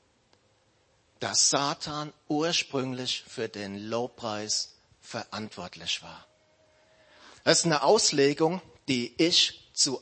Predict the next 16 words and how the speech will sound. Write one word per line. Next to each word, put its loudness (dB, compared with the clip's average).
hundert 0
Prozent -4
nachvollziehen -4
kann. -14
Satan 0
hasst 2
Lobpreis -4
und -8
Anbetung. -10
Er -6
hasst 2
das. 0
Beziehungsweise -2
er -4
will 2
es 0